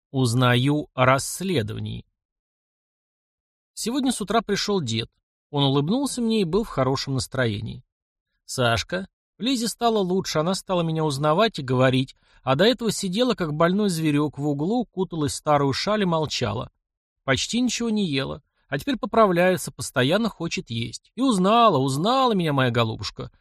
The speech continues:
Слава Господу нашему, слава тебе, заступница наша, Матерь Божья. Он повернулся к иконе, трижды в пояс поклонился, непрерывно крестясь, потом приложился к образу. «Дед, у меня вчера был ротмистр, устроил мне допрос под подпись. Скажи мне,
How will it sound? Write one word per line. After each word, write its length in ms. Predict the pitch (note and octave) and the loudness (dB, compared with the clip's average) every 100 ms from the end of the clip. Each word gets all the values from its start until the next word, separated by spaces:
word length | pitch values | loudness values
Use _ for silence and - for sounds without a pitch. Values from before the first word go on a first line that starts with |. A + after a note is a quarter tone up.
| _ _ | _ _
Слава 420 | - D#3+ C4 B3+ | -8 4 6 6
Господу 440 | C3 C3 - B2 C3 | 4 2 0 -4 0
нашему, 300 | A#2+ - B2+ | 0 -2 -6
слава 380 | - A#3 C4+ | -2 0 0
тебе, 140 | - C3 | 0 0
заступница 580 | B2+ - G3+ B2+ G#2+ C3+ | 0 -4 -10 -8 -8 -6
наша, 240 | B2+ - | -6 0
Матерь 300 | A#2+ A2+ A#2+ | 0 2 -2
Божья. 400 | A2+ G#2+ G#2 C3+ _ _ _ _ _ _ _ - | -2 -4 -4 -8 _ _ _ _ _ _ _ -2
Он 180 | C3+ | 0
повернулся 600 | B2+ C3 C3+ C3+ B2+ - | 2 2 2 2 0 -4
к 60 | A2+ | -4
иконе, 440 | C3 - B3 A3+ | -4 -2 -2 -2
трижды 400 | D3 D3+ C#3 G#2+ | -2 -2 -2 0
в 80 | B2+ | -2
пояс 320 | - C3 A2+ | 0 0 0
поклонился, 640 | - B2+ C3+ C#3+ G#3 B3 - | -4 -4 2 2 2 -2 -2
непрерывно 560 | F#3+ - F#3 F#3 E3+ D#3 | -2 0 0 0 0 -4
крестясь, 600 | E3 D#3+ - D#3 D3 - _ _ - | -4 -8 -4 -4 -4 -8 _ _ -6
потом 300 | D#3+ C#4+ C4 | -4 -2 -2
приложился 600 | E3+ C#3 A#2+ D3 E3 D3+ | 0 2 4 2 -2 -8
к 100 | - | -6
образу. 440 | A2 A2+ A#2 B2+ _ _ _ _ _ _ _ _ _ - | -6 -4 -8 -10 _ _ _ _ _ _ _ _ _ -8
«Дед, 340 | C#3+ D#3+ E3+ _ | 0 2 2 _
у 80 | - | -4
меня 160 | D#3+ A#3+ | 0 0
вчера 260 | - A#3 | 0 0
был 200 | A3 A3 | 2 2
ротмистр, 540 | A3+ C4 - B2 - D#3+ | 2 2 0 -2 -2 -8
устроил 380 | D3+ - B3 A3+ | -8 -2 0 2
мне 140 | G#3 | 0
допрос 440 | F#3 G3 A#3+ A3+ | 0 0 0 -2
под 220 | - B2 - | -2 -4 -6
подпись. 420 | - C3 - A2 | -10 -12 -10 -12
Скажи 280 | - A3 A3+ | -2 0 2
мне, 220 | A#2+ - | 2 -2